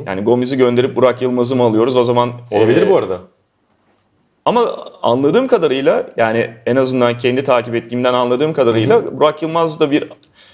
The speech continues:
Speaker 1: şey, gelecek başka bir santrfor, Modest ya da başka biri yanına alternatif olarak düşünülüyor.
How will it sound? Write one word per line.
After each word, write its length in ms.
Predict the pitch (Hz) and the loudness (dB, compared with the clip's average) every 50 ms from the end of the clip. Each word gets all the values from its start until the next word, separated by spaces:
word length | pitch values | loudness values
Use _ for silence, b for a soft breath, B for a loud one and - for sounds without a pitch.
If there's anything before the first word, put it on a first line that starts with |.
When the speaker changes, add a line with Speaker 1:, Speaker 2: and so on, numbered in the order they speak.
| b b b _ | b b b _
Speaker 1:
şey, 400 | - - 147 123 92 - - - _ _ _ _ _ _ | 0 0 2 2 0 -4 -10 -20 _ _ _ _ _ _
gelecek 420 | - 117 117 127 123 160 160 - - | -4 -2 -2 0 0 0 0 0 0
başka 300 | 143 139 - - - 175 | 0 0 0 0 -2 0
bir 120 | 170 147 | 0 0
santrfor, 440 | 127 - 127 117 110 - - - 98 | 0 0 -2 -2 -4 -6 -8 -6 -6
Modest 440 | 101 101 101 107 117 131 127 - - | -2 0 0 2 2 2 0 0 0
ya 80 | 110 | 0
da 100 | 110 107 | 0 2
başka 300 | 107 110 107 - - 127 | 2 0 -2 -2 -4 -4
biri 140 | 117 110 - | -4 -2 0
yanına 420 | 95 - 143 143 156 170 175 - - - - _ _ _ _ _ | 0 0 0 0 0 0 -2 -2 -6 -10 -20 _ _ _ _ _
alternatif 580 | - 127 123 120 147 139 143 143 147 143 160 135 | -2 -2 0 0 -2 -2 -2 -2 -6 -8 -4 -2
olarak 320 | 143 117 104 101 90 - | 0 0 0 0 -2 -6
düşünülüyor. 440 | 98 92 - 95 90 87 87 82 82 | -10 -12 -10 -8 -6 -6 -6 -6 -8